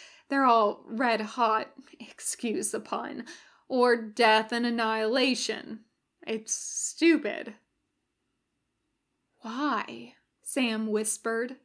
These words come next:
still trying to force his still limp body to move. Crowley looked down at Sam.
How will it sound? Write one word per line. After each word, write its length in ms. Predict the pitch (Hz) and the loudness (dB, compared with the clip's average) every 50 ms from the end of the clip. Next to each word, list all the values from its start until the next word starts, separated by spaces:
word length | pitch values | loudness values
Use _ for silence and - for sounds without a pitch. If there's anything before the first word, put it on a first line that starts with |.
| _ _ | _ _
still 420 | - - - - 269 285 247 233 214 | -14 -12 -6 0 2 2 2 2 -2
trying 420 | - - 233 254 254 240 226 220 | -4 -2 0 2 2 2 2 0
to 120 | 214 220 | -2 -4
force 400 | 214 - 262 269 254 208 208 208 | -6 -2 0 0 0 0 0 0
his 240 | - 233 214 214 - | 0 0 2 2 0
still 340 | - - - 262 226 220 220 | -2 0 0 2 2 2 0
limp 380 | 226 233 226 220 208 - _ - | 0 0 -2 -2 -4 -6 _ 0
body 400 | 233 233 226 220 214 202 214 214 | 0 2 2 2 0 -2 -2 -4
to 140 | - - | -4 -2
move. 580 | 214 214 240 254 262 226 180 - - - - - - _ _ _ _ _ _ _ _ _ _ _ _ _ _ _ _ _ _ _ _ _ _ _ _ _ _ _ _ _ | -2 0 2 2 0 0 -2 -4 -8 -12 -16 -16 -20 _ _ _ _ _ _ _ _ _ _ _ _ _ _ _ _ _ _ _ _ _ _ _ _ _ _ _ _ _
Crowley 600 | _ - 262 254 247 226 214 208 202 202 190 196 | _ 2 6 6 6 6 4 2 0 0 0 -2
looked 360 | 196 202 220 220 220 - _ | -2 -2 -2 -2 -4 -4 _
down 280 | - 240 233 226 226 220 | -4 -4 -2 -2 -4 -6
at 160 | - - - | -6 -2 0
Sam. 640 | - - - 277 277 269 226 214 247 - 202 214 | 2 2 2 2 0 0 -2 -2 -6 -10 -12 -14